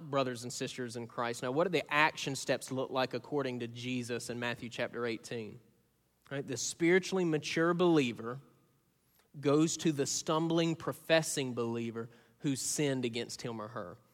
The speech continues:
The spiritually mature believer goes to the stumbling, prof-, professing believer who sinned against him or her. Tell him or her their fault privately.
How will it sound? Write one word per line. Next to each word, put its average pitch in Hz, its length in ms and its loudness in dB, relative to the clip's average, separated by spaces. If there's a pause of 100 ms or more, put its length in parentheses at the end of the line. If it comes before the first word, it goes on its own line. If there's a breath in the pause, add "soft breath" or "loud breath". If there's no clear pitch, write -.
(140)
The 139 80 -6
spiritually 170 400 2
mature 175 200 0
believer 151 320 2
goes 139 380 2
to 190 100 -2
the 175 80 -2
stumbling, 147 580 0
prof-, 120 260 -8 (300 loud breath)
professing 156 540 2
believer 127 340 0
who 127 80 -4
sinned 127 240 -4
against 127 280 -4
him 131 420 -8
or 120 60 -6
her. 117 280 -8 (2500 soft breath)
Tell 165 280 4
him 156 300 0
or 170 100 2
her 151 200 2
their 139 140 0
fault - 340 0
privately. 156 760 0